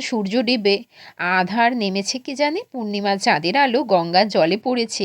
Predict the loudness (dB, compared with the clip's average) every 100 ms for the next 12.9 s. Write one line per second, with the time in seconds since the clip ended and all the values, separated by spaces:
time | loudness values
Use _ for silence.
0 | -4 -6 -4 -2 -2 0 0 0 -4 -2
1 | -2 -2 -2 0 2 2 0 0 2 2
2 | 0 -2 -2 -2 -2 -4 -2 -2 -2 -4
3 | -4 -6 -14 -20 -20 -20 _ _ _ _
4 | _ -14 -10 -8 -8 -10 -12 -14 -14 _
5 | _ _ _ _ _ _ _ -12 -8 0
6 | 2 2 4 4 4 2 0 -4 -4 -2
7 | -2 -4 -8 -8 -6 -4 -4 -6 -6 -4
8 | -4 -4 -4 -2 -2 -4 -6 -8 -10 -16
9 | _ _ _ -6 -2 0 0 0 0 -4
10 | -4 -4 -2 -4 -4 2 6 6 4 2
11 | 0 2 -2 0 -2 -4 -4 -6 -4 -4
12 | -4 -6 -2 2 2 2 -4 -4 -4